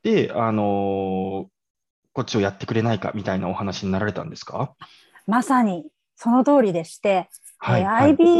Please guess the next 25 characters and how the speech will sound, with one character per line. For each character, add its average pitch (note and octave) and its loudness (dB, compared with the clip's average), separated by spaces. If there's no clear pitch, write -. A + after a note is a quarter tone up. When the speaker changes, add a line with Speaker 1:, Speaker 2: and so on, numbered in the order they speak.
Speaker 2:
エ F4+ 4
ム C4+ 6
で F3+ 0
は F#3+ -2
今 - -12
年 D#4+ 2
グ G#3 0
ロ D#4+ 6
ー - 2
バ G4 6
ル F#4+ 0
規 - -4
模 G3 0
で、 F#3 -2
え F#3+ -16
ー、 - -14
カ G#3+ -12
ス - -16
タ B3+ 0
マ C#4+ 4
ー C#4+ 0
サ E4 0
ク - -20
セ G#3 -2
ス E3 -12